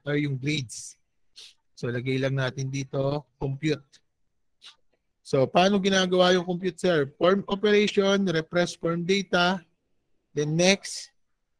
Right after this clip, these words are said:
tapos lagay na lang natin dito, compute. Tapos next, then finish. Okay, try ko munang i-save,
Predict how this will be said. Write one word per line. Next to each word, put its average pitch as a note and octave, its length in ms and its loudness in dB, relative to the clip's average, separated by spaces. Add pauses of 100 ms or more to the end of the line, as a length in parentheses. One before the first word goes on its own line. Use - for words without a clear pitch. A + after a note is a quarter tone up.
(100)
tapos D3+ 400 0
lagay D#3 320 -2
na D#3 80 -2
lang D#3 160 -2
natin D3+ 320 -2
dito, C#3 480 -4 (640)
compute. C3 480 -4 (2500)
Tapos C#3+ 640 0
next, - 720 -2
then C#3+ 320 -4
finish. C3+ 560 -8 (560)
Okay, D3 400 0
try F3+ 240 6
ko G3 160 4
munang G3+ 240 4
i-save, G#3+ 400 4